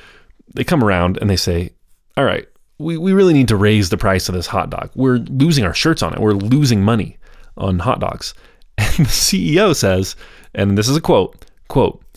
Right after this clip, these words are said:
"If you raise the effing hot dog, I will kill you. Figure it out." <laughs> He, he later said, uh, "I know it sounds crazy making a big deal about a hot dog, but we spend a lot of time on it. We're known for that hot dog.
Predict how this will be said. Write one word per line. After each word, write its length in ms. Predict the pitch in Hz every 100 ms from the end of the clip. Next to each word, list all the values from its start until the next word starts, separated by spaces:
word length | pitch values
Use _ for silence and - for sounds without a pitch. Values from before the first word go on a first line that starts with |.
| - _ _ -
"If 160 | 101 117
you 140 | 110
raise 420 | 98 110 143 170
the 80 | 143
effing 320 | - 113 107
hot 260 | 87 120 107
dog, 300 | 90 85 90 - -
I 80 | 110
will 160 | 107 90
kill 320 | - - 117
you. 240 | 104 - - - - - -
Figure 440 | - - 151 123
it 100 | 110
out." 320 | 92 - - - _ _ _ _ _ _ _ _ _ _ _ _ _ _
<laughs> 60 | - - - - 143
He, 220 | 156 139
he 240 | 131 127 127
later 320 | 120 123 131
said, 320 | 117 101 98 - - - - - -
uh, 240 | 101 95
"I 180 | - 101
know 200 | 107 117
it 100 | 135
sounds 360 | - 120 107 98
crazy 380 | - 113 101 98
making 220 | 95 98
a 40 |
big 180 | 90 95
deal 140 | 98
about 220 | 95 92 92
a 40 |
hot 240 | - 107
dog, 280 | 87 92 95 - - -
but 200 | 107 107
we 80 | 113
spend 340 | - 110 110
a 100 | -
lot 280 | 101 95 95
of 100 | 92
time 340 | - 104 98
on 140 | 90 85
it. 140 | - - - - - -
We're 120 | 104
known 320 | 98 110 123
for 100 | 110
that 160 | 92 87
hot 220 | 92 -
dog. 280 | - -